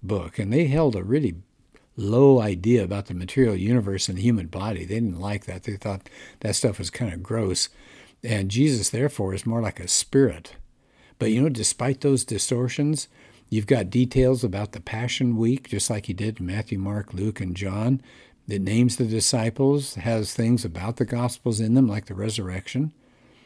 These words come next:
Here's another one. It's called the Gospel of Peter. I'm sorry, Gospel of Philip. That's something between one eighty to maybe two fifty.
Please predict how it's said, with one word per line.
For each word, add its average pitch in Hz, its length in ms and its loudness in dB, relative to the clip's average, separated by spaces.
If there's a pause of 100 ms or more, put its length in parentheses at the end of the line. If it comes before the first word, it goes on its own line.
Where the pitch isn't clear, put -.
(340)
Here's 131 240 6
another 147 220 4
one. 87 100 -2
It's - 100 -6
called 110 180 -2
the 101 40 -6
Gospel 110 420 -2
of 110 100 -4
Peter. 143 440 0 (800)
I'm 113 100 0
sorry, 92 260 0
Gospel 104 440 -4
of - 80 -10
Philip. 113 360 0
That's - 320 -4 (200)
something 123 380 0
between 104 540 0
one 110 180 2
eighty 104 360 2
to 92 100 -2
maybe 92 280 -4
two 107 220 -2
fifty. 117 480 0